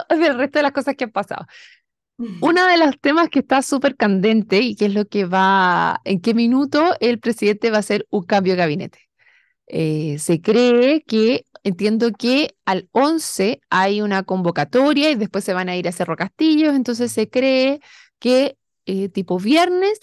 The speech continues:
Speaker 1: podría haber un, un ajuste de gabinete, a pesar de que antes el presidente Boric también había dicho que quería celebrar como todo este primer año con las personas que más lo habían acompañado.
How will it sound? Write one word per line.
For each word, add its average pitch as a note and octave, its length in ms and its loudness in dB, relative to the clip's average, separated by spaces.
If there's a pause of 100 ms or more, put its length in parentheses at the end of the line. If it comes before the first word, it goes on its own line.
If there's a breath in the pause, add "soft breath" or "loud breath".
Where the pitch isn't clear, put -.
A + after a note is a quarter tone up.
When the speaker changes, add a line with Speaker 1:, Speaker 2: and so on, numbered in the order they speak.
(180)
Speaker 1:
podría A#3 500 2
haber A#3 320 -2
un, A3+ 360 -4
un G#3+ 140 -2
ajuste G#3+ 380 -6
de G#3 60 -2
gabinete, F#3+ 560 -2 (360 loud breath)
a - 120 -2
pesar G#3 300 -2
de B3 120 -2
que G#3 300 0 (120)
antes E3 600 -2
el F#3+ 100 -2
presidente F#3+ 360 -4
Boric F#3+ 240 -2
también F3 260 -2
había F#3 240 -2
dicho G3 240 -4
que G3 140 -4
quería F3 280 -2
celebrar E3+ 520 -6
como E3+ 260 -8
todo F#3+ 760 -2 (320 soft breath)
este G3+ 220 -4
primer F3 300 -2
año F#3+ 240 -2
con G3 80 -2
las G#3 80 -2
personas F#3 340 -6
que - 100 -10
más F3 180 -4
lo G3 120 -4
habían F3+ 240 -4
acompañado. G3 560 -4